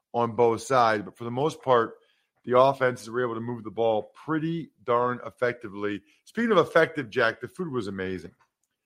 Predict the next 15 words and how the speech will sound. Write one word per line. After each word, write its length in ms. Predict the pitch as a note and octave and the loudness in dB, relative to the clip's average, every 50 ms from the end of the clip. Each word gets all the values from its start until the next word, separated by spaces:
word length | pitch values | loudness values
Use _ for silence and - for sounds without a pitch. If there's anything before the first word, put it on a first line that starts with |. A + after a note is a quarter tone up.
| _ _ _ | _ _ _
Hawaiian 720 | _ A2 A2 G#2+ A2 A2+ A#2 B2 C3+ C#3 C#3 C#3 C3+ C3 C3+ - | _ -8 -6 -4 -2 0 2 2 2 0 -2 -4 -4 -6 -10 -10
pork 260 | - A2 A#2 C3 B2+ - - | -8 -6 -6 -6 -6 -10 -8
ribs, 600 | A#2+ B2 B2 B2 B2 A#2+ A2+ G#2 - - - - _ _ _ _ _ _ _ _ _ _ _ - | -6 -4 -4 -4 -4 -8 -10 -16 -20 -20 -20 -20 _ _ _ _ _ _ _ _ _ _ _ 0
huli 380 | D3+ D#3+ E3 D#3+ D#3+ D#3 C#3+ | 0 2 2 2 0 -2 -2
huli 460 | B2 C3 D3 D3 D3 C#3+ C#3+ C3+ C3+ | -2 -4 -4 -4 -4 -6 -6 -6 -8
chicken, 720 | - - - C#3 C3+ C3+ - C3+ C3 C3 B2+ B2+ B2+ B2 A2+ _ _ _ _ _ _ _ _ | -10 -10 -10 -10 -8 -6 -6 -6 -6 -6 -8 -10 -12 -14 -16 _ _ _ _ _ _ _ _
fried 480 | _ - - B2 B2+ B2+ C3+ C#3 C#3 A#2+ | _ -6 2 6 8 8 8 8 6 4
rice. 600 | A#2 A#2+ B2 A#2+ A#2+ A#2+ B2+ B2 - - - - _ _ _ _ _ | 4 4 6 6 6 4 2 -2 -8 -14 -18 -20 _ _ _ _ _
Then 140 | - D3 D#3 | -2 0 2
they 100 | E3 D#3+ | 2 2
had 200 | D3+ C#3+ C3 - - - - _ _ | 2 2 2 0 -4 -10 -18 _ _
all 480 | D#3 D#3+ D#3+ E3+ F3 F3 F3 E3 D#3 | -6 -2 0 2 4 4 4 2 0
of 160 | C#3+ B2+ A2 | -2 -4 -6
these, 260 | G#2 A#2 A2 G#2+ F#2+ F#2 | -8 -8 -8 -8 -6 -4
like, 300 | G2+ G2+ G2 F#2+ F#2 | -4 -2 -2 -4 -6